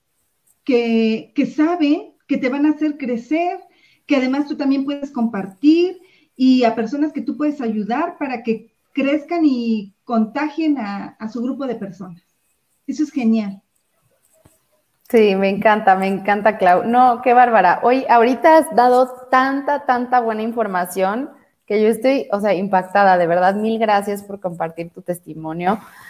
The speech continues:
Speaker 2: Me gustaría que si los que nos están viendo en vivo tienen alguna pregunta para Clau, por favor,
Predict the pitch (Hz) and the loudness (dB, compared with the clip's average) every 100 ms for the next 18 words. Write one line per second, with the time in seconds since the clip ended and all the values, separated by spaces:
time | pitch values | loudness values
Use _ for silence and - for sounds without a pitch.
0 | - 226 233 240 240 254 269 330 311 247 | 2 6 6 6 6 6 4 -2 -4 -4
1 | 196 - 196 _ - 208 214 208 226 262 | -4 -6 -12 _ -8 -6 -4 -2 0 2
2 | 262 220 208 208 208 214 240 214 190 208 | 2 0 0 -2 -2 -2 0 -2 -2 -4
3 | 220 196 180 190 208 202 180 170 180 180 | -2 -4 -4 -4 -4 2 2 2 2 2
4 | 185 180 - 175 202 | 2 -6 -2 2 4